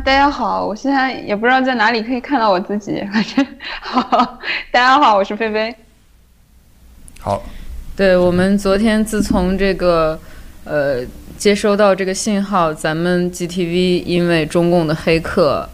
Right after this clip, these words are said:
Speaker 3: 呃，被暂停了，我们被关闭了，我们觉得真的是很难受，因为我跟菲菲就是，跟菲菲跟小三儿就是在G T V上相遇的，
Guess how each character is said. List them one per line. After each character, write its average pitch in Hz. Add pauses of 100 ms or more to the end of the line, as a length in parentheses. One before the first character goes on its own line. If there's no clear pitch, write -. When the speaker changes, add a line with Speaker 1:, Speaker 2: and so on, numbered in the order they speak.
Speaker 3:
呃， 123
被 160
暂 160
停 165
了， 123 (720)
我 170
们 170 (240)
被 208
关 202
闭 220
了， 135
我 110
们 160
觉 170
得 175
真 196
的 185
是 160
很 147
难 139
受， 175
因 170
为 190
我 175
跟 175
菲 190
菲 190
就 185
是， 160 (560)
跟 208
菲 220
菲 220
跟 220
小 175
三 175
儿 170
就 190
是 175
在 151 (160)
G -
T 165
V 165
上 139 (140)
相 160
遇 165
的， 80